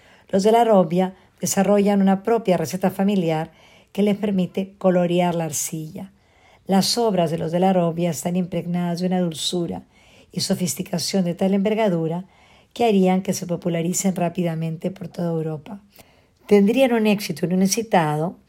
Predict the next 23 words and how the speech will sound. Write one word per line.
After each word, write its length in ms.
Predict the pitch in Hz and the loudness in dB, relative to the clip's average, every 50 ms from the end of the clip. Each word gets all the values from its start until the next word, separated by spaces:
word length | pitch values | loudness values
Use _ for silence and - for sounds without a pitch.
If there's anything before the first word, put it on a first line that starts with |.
| - - _ _ _ _ _ _ | -20 -20 _ _ _ _ _ _
al 180 | - 185 175 151 | 0 0 0 2
ser 400 | - - - 220 196 190 196 196 - | 2 2 4 6 6 4 4 2 0
la 120 | 180 165 | -2 0
terracota 480 | - 180 165 165 165 - 202 208 233 233 | 2 2 0 0 2 0 2 2 2 4
vidriada 640 | 233 233 208 175 170 170 165 165 165 170 180 - - | 4 4 4 4 2 2 2 0 0 0 -2 -2 -4
mucho 260 | - 190 185 - 185 175 | -2 -2 0 0 0 0
menos 220 | 180 180 185 180 | 0 0 0 0
costosa 500 | - 202 190 - - 165 147 120 175 147 | 0 -2 -2 -2 -2 -4 -2 -2 -2 -2
que 60 | 160 | -2
el 100 | 156 147 | -2 -2
mármol. 480 | 143 143 139 139 143 135 143 147 151 - - _ _ _ _ _ - - - - _ - | -4 -4 -4 -4 -6 -6 -8 -10 -14 -16 -20 _ _ _ _ _ -20 -20 -20 -20 _ -2
La 140 | 185 185 - | -2 0 0
planta 360 | 240 269 285 294 262 294 254 | 0 0 0 2 2 2 4
baja 340 | 196 175 160 131 - - 170 | 4 4 4 2 0 0 0
del 80 | 160 | 0
Museo 300 | 156 151 131 - - 180 | 0 -4 -4 -2 0 0
del 80 | 180 180 | 2 2
Bargello 580 | 196 196 175 147 139 165 160 156 151 165 185 202 190 | 2 2 2 0 0 -2 -2 -2 -2 -4 -6 -6 -4
tiene 200 | - 202 220 233 | -2 0 0 0
tesoros 580 | 226 214 - - - - 170 165 160 165 160 160 | 0 -2 -2 -2 0 0 0 2 2 0 0 -2
de 80 | 170 | -2
distintos 440 | 165 170 139 - - 196 202 233 214 | -4 -4 -4 -6 -6 -4 -2 -2 -2
periodos 640 | 214 190 170 160 165 160 160 156 180 208 202 - - | -2 -2 -2 -2 -2 -2 -4 -4 -6 -8 -10 -12 -14